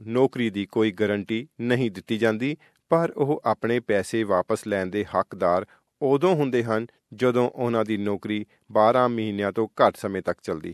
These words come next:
ਹੈ। ਪਰ ਇਸ ਸਮੇਂ ਗਲੋਬਲ ਸਕਿੱਲਜ਼ ਅਤੇ ਮਾਈਗ੍ਰੇਸ਼ਨ ਸਰਵਿਸਿਜ਼ ਨੇ ਆਪਣੇ ਆਪ ਨੂੰ ਦੀਵਾਲੀਆ ਘੋਸ਼ਿਤ ਕਰ ਦਿੱਤਾ ਹੋਇਆ ਹੈ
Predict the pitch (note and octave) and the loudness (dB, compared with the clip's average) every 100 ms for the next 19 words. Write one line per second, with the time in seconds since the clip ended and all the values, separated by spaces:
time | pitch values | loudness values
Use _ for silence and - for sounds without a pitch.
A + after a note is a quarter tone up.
0 | E2+ E2+ - _ _ _ _ _ - G2+ | -10 -12 -14 _ _ _ _ _ 0 2
1 | G2+ - _ _ C3 B2+ C#3 B2+ B2 A#2+ | 2 -2 _ _ -6 -2 0 2 2 -2
2 | _ - A2 A2 G#2 G#2+ - B2+ C3+ B2+ | _ -6 0 4 4 2 0 0 0 0
3 | - A2 G#2+ G#2 F#2+ G2+ G#2 G#2+ B2 A#2 | -6 -2 -2 0 0 0 -2 -2 -4 -4
4 | A2 G2 G2+ - G#2+ G#2 G2 G2 _ _ | -4 -4 -4 -6 -6 -4 -6 -8 _ _
5 | A#2 B2 C#3+ C3+ - G2 - G#2 A#2 - | 0 0 0 0 2 2 2 -4 -6 -10
6 | _ A#2 B2+ A2+ G2 G2 F#2 G#2 - A2+ | _ 0 6 6 4 2 -2 -2 0 0
7 | - G2+ - G#2+ F2+ - E2+ E2 E2+ - | 0 -6 0 0 0 -4 -2 -2 -4 -4
8 | E2+ | -8